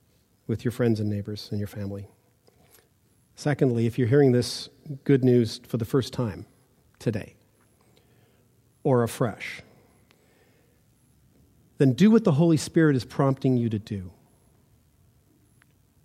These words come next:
Repent. Confess. Receive it.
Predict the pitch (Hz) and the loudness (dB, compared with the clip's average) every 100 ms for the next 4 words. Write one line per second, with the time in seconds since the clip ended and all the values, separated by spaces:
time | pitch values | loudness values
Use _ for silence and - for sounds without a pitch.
0 | _ 135 - 165 110 - _ _ _ _ | _ -6 -2 -2 -2 -10 _ _ _ _
1 | _ _ _ _ _ _ _ _ _ _ | _ _ _ _ _ _ _ _ _ _
2 | _ _ - 127 156 127 - - - _ | _ _ -10 -4 0 0 -2 -10 -18 _
3 | _ _ _ _ _ _ _ _ _ _ | _ _ _ _ _ _ _ _ _ _
4 | _ _ - 143 - 196 208 110 92 - | _ _ -4 -2 -2 0 0 -2 -12 -18